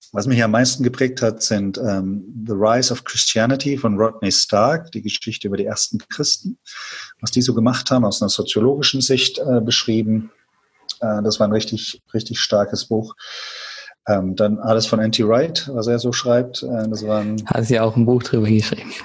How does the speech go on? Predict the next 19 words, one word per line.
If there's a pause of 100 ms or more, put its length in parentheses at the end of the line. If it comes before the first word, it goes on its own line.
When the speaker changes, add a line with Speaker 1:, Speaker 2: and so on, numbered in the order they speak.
Speaker 1:
Genau,
das
hat
mich
sehr
gepackt.
Ich (320)
weiß
gar
nicht,
welches
eine
ich
da
nehmen
würde,
aber
so
seine